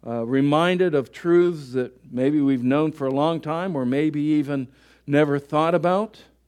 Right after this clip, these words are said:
before. But each of, but you know where each of us are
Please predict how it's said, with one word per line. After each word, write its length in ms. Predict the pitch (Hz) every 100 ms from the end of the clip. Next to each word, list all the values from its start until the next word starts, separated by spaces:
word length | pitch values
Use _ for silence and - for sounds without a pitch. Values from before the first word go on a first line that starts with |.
| _ _ _ -
before. 500 | 143 - 180 220 226 - _ _ _ _ _ _ - _ _ _ _ _ _ _ _ - -
But 200 | 123 117
each 340 | 147 160 170 170
of, 180 | 147 -
but 200 | 123 127
you 220 | 131 143 160
know 320 | 160 156 160
where 280 | 135 135 139
each 300 | 139 143 147
of 100 | 135
us 200 | 131 139
are 400 | 135 160 175